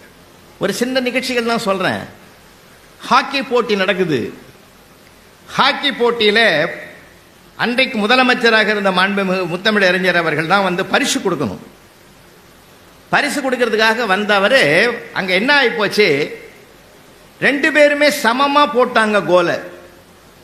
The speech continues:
ஹாக்கியில ரெண்டு டீமும் சமமா போட்டாங்க. உடனே என்ன பண்ணாங்க, டாஸ் போடுறாங்க, ஒரு நாணயத்தை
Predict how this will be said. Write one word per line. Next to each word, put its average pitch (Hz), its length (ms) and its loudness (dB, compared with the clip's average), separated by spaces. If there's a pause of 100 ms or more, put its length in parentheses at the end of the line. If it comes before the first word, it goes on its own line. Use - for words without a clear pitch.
(180)
ஹாக்கியில 247 420 0
ரெண்டு 254 320 -2
டீமும் 294 460 -2 (200)
சமமா 277 440 2
போட்டாங்க. 208 520 -2 (1400)
உடனே 247 300 2
என்ன 254 220 4
பண்ணாங்க, 226 400 0 (100)
டாஸ் 240 340 0
போடுறாங்க, 156 480 -2 (540)
ஒரு 196 240 0
நாணயத்தை 202 580 -2